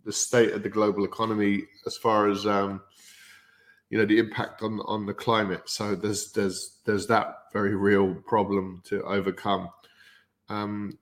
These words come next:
but it does go some way to, uh, alleviating some of the,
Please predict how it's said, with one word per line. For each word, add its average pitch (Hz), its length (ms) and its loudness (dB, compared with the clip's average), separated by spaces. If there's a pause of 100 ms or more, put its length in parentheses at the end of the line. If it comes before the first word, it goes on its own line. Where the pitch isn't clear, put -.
(160)
but 120 220 4
it 123 220 4
does 135 240 8
go 127 180 8
some 120 320 4
way 110 220 6
to, 107 560 2
uh, 98 240 -4
alleviating 107 760 0
some 107 260 -4
of 104 60 -2
the, 101 220 0